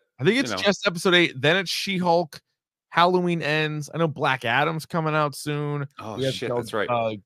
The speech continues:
Speaker 1: Guillermo del Toro's Cabinet of Curiosities. We got
Speaker 2: Ooh.
Speaker 1: lots of, we got lots to get to, but
Speaker 2: Uh, and don't forget, next month, November eleventh, God of War comes out.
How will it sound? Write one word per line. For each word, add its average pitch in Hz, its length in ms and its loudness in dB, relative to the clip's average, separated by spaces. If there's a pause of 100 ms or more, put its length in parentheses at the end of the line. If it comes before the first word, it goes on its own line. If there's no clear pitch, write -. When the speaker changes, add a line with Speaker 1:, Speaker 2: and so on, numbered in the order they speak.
Speaker 1:
Guillermo 165 320 0
del 139 140 0
Toro's 151 420 0
Cabinet 143 560 0
of 110 100 -10
Curiosities. 160 1120 -4 (1080)
We 104 80 -8
got 131 100 -2
Speaker 2:
Ooh. 147 80 0
Speaker 1:
lots 117 240 -6
of, - 120 -20
we 120 60 -14
got 113 120 -10
lots 92 180 -14
to 156 40 -20
get 147 180 -16
to, 78 200 -16
but 95 160 -8 (140)
Speaker 2:
Uh, 123 200 4
and 117 140 -2 (160)
don't 156 180 2
forget, 139 440 2
next 127 240 -4
month, 120 300 -2
November 117 360 -2
eleventh, 110 400 -2
God 120 200 2
of 90 120 -8
War 101 380 -6 (220)
comes 98 260 -10
out. 90 200 -6